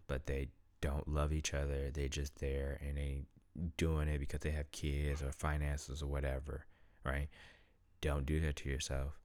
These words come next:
If you don't feel like you're getting what you need out of the situation,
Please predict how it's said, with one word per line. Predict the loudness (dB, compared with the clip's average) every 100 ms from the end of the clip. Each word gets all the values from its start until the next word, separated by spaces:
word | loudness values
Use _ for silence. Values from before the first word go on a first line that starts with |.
| -16 -18 -20 -20 -20 -20 -10
If | -8 -2
you | 0
don't | 2 0 0
feel | 0 2 2 0 -4 -12 -20 -20 _ -6
like | -4 -2
you're | 0 0 0
getting | -2 0 0 0 0
what | -2 -4
you | 0 2 2 2
need | 0 0 -2 -2
out | -2 0
of | 0 0 -4 -4
the | -4
situation, | -4 -4 -4 -2 -2 -2 -2 -4 -6